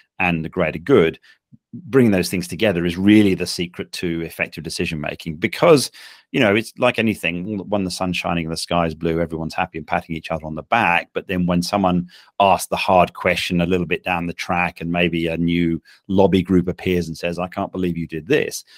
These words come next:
those are the moments where you're either gonna stand behind what you did or you're gonna go, "Oh, well, actually, I'll just distance myself from this and run away." And so that bringing those things together, bringing that what matters to you,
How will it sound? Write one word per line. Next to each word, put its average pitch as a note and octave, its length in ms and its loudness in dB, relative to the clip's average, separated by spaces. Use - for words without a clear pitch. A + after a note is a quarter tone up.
those G#2 260 6
are F#2 40 0
the F2+ 80 2
moments E2+ 420 -2
where F2+ 120 0
you're E2 240 0
either F#2 220 2
gonna F2 180 -4
stand E2+ 300 -4
behind D#2+ 420 -8
what D#2+ 200 -10
you E2+ 80 -16
did D#2+ 300 -4
or F2 220 0
you're E2 100 -2
gonna E2 220 -8
go, D#2+ 340 -2
"Oh, F3 300 4
well, B2+ 260 0
actually, F#2 540 -4
I'll E2 160 -4
just - 260 -12
distance - 380 -18
myself D#2 360 -14
from E2 180 -10
this D2 160 -14
and D#2+ 140 -16
run D#2 140 -14
away." D#2 360 -6
And G#2+ 240 2
so G2+ 420 4
that C3 340 0
bringing A#2+ 300 2
those G2+ 240 2
things G2 280 -4
together, F#2+ 460 -2
bringing G2 420 -2
that F2 240 0
what E2+ 220 -8
matters E2+ 340 -4
to - 140 -12
you, A2 480 4